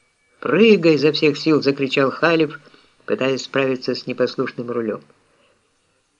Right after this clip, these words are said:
Бир открыла дверцу автомашины и, поставив обе ноги на порог, резко оттолкнулась. Вслед за ней из машины, потерявшей управление, успел выскочить и муж. К счастью,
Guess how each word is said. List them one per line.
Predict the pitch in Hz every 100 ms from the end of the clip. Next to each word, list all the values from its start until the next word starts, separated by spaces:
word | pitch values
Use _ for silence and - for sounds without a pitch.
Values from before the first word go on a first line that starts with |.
| _ _ _ _ _ _
Бир | 98 101 131 139
открыла | 147 - 139 143 135
дверцу | 117 135 139 147
автомашины | 123 127 127 - 151 143
и, | 139
поставив | 131 - 139 139 131 -
обе | 139 131
ноги | 123 123
на | 123
порог, | 123 127 160 160 123
резко | 131 147 - 139
оттолкнулась. | 139 143 127 - 131 120 101 - - _ _ _ _ _ _ _ _ _ _ _
Вслед | - 143 123 113
за | 120
ней | 127 139 151 147 139
из | 113
машины, | 117 120 - 143 135
потерявшей | 123 - 120 123 117 - 151
управление, | 147 117 107 123 175 160 160 - _ _ _ _ _ -
успел | 107 - 123 107
выскочить | 120 147 147 123 123 -
и |
муж. | 110 110 110 - - _ _ _ _ _ _
К | -
счастью, | - 147 170 - 165